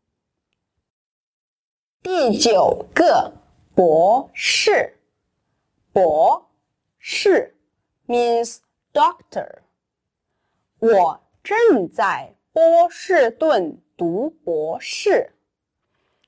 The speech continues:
我正在波士顿读博士。第十个，部分。部分 means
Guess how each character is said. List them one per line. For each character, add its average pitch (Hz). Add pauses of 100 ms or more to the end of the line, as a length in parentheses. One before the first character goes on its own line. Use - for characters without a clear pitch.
(140)
我 180 (200)
正 330
在 180 (120)
波 302
士 -
顿 247 (240)
读 190 (220)
博 175
士。 - (2250)
第 285
十 180
个， 262 (420)
部 403
分。 - (960)
部 359 (380)
分 - (640)
means 202